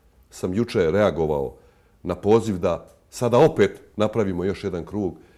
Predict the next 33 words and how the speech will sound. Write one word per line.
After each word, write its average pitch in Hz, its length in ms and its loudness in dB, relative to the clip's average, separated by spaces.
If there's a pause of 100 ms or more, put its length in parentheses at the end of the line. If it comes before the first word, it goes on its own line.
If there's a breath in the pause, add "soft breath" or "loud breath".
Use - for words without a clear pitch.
(180 loud breath)
jer 85 100 -4
zaista 117 400 -2
to 90 180 -6
smatram 82 480 -8
neprimjerenim, 80 760 -4
nečovječnim, 85 680 -6
nepoštenim 92 600 -2
prema 87 260 -6
nama 110 220 -2
koji 101 340 -4 (320 loud breath)
smo 101 240 -2
rekli: 120 340 2
„U 107 100 -2
redu, 110 360 4 (640 soft breath)
ajde 95 220 -4
da 78 80 -8
se - 140 -10
ne 110 120 0
svađamo, 104 540 -2
obrukali 117 500 0
smo 101 180 -6
se, 98 160 -8
nismo 98 340 -6
našli 82 300 -10
jednog 104 260 -4
kandidata, 98 520 -6
nismo 110 300 -4
ga, 101 100 -4
čini 104 220 -8
mi 85 100 -10
se, 80 140 -14
ni 65 100 -16
tražili. 120 480 0